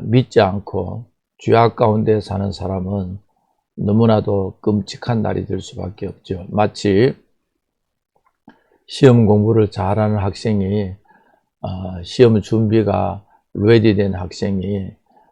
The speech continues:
시험 치는 날은 아주 기쁨으로, 어, 자기가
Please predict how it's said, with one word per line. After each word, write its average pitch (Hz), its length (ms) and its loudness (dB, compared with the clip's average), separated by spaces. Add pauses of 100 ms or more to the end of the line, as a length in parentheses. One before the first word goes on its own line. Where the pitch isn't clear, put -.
(220)
시험 120 380 2
치는 104 320 -4
날은 95 640 -4 (400)
아주 98 580 2 (300)
기쁨으로, 101 680 2 (480)
어, 92 360 -14
자기가 98 680 -2